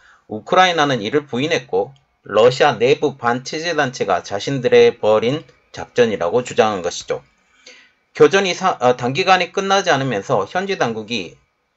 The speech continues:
대테러 작전을 선포하고 주민 대피에 착수한 상황입니다. 그래서 이번에 알아볼 내용은 러시아 내전 시작, 반푸틴 세력, 벨고로드 정착존 점령입니다. 자, 지금 그림을 하나 올려드렸는데 러시아 본토 교전 발생이라고 나오고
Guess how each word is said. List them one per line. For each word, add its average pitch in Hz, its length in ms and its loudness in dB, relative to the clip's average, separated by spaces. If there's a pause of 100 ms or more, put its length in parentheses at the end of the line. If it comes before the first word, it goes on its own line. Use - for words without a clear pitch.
(160)
대테러 160 540 4
작전을 120 440 0
선포하고 139 800 -2 (420)
주민 147 420 -2
대피에 139 840 -2
착수한 135 460 -4
상황입니다. 107 640 -4 (200)
그래서 160 260 0
이번에 127 300 0
알아볼 120 320 -2
내용은 107 420 -2 (480)
러시아 101 640 2 (140)
내전 110 340 0
시작, - 500 -4
반푸틴 98 600 -6
세력, 110 380 -2 (160)
벨고로드 95 600 -4
정착존 131 580 -6
점령입니다. 120 640 -2 (800)
자, 151 240 4
지금 156 240 -10
그림을 175 360 -2
하나 170 160 0
올려드렸는데 104 920 0
러시아 135 500 2
본토 127 420 -2
교전 120 600 2
발생이라고 95 760 -4
나오고 85 380 -6